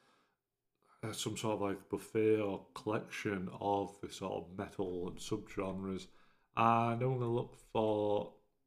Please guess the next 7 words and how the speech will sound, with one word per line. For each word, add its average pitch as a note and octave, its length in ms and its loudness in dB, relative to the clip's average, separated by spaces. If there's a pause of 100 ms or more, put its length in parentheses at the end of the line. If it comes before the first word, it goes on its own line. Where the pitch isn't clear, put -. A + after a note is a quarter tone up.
the G2+ 120 2
track A2 400 -2 (200)
Blind G#2+ 420 0
Leading G2+ 460 -2
the F#2+ 60 -2
Blind, B2+ 480 0
which - 520 -4